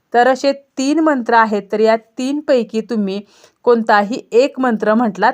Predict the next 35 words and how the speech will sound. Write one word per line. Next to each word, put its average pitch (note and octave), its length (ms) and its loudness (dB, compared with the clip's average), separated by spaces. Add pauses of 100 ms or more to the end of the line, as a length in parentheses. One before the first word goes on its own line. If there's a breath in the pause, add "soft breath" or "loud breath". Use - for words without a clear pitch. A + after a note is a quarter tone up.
तरीसुद्धा F#3+ 420 -2
चालेल. F3 380 -2 (400 soft breath)
आता G#3+ 260 2
यासोबतच B3+ 840 2
स्त्रियांनी G#3 680 -2
काही A3 280 -2
चुका A3 460 -2
ज्या B3 160 0
आहेत, G#3 200 -2 (120)
तर G3+ 120 2
त्या G3+ 200 -2
करायच्या F#3+ 460 -2
नाहीत. F#3+ 300 -4 (440)
तर B3 80 0
या C#4 180 4
चुका C4 360 0
कोणत्या A#3 420 0
आहेत, G3+ 220 -2 (100)
तर A3 60 -2
या A3 240 0
दिवशी A3 360 -8
स्त्रियांनी G3+ 640 -2
कोणतंही A3+ 680 -2
भांडण, G#3+ 560 -2
वादविवाद, F#3 600 0 (140)
कलह G3 400 0 (380 soft breath)
या B3 140 4
गोष्टी C4+ 360 -2
करायच्या G#3+ 420 0
नाहीत. G#3+ 240 -2
घरातील G#3+ 460 0
वातावरण G3 500 0
आनंदी F#3+ 400 -4
ठेवायचं F#3+ 440 -2
आहे. E3 240 -6